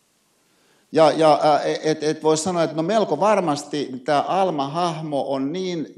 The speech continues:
viisas ja niin juurevasti kiinni elämässä, etteikö olisi se riski olemassa,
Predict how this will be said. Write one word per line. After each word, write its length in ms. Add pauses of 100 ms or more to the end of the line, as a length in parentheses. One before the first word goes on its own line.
viisas 680
ja 100
niin 640 (220)
juurevasti 500
kiinni 320
elämässä, 460
etteikö 420
olisi 460
se 160
riski 380
olemassa, 640